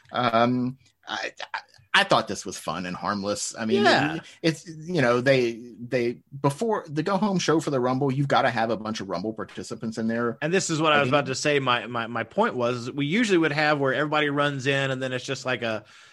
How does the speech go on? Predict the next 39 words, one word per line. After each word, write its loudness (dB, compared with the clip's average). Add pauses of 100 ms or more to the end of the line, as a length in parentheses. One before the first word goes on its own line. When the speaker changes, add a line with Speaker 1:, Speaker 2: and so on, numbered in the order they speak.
(100)
Speaker 2:
an -2
impromptu 0
battle 0
royal 2
without -2
being -4
official, -4
and -6
just -6
to -4
get 0
Speaker 1:
Mm-hmm. 0
Speaker 2:
everybody 0
out -4
there -4
to -10
give -4
you -2
an -8
image -6
of -8
the -6
Rumble. -6 (280)
Speaker 1:
Yeah. -8
Speaker 2:
And -2
they 2
did 2
it -8
this -2
way, -2
but -6
kept -2
it -4
in -4
the -8
confines -8
of -8
actual -4
matches. -12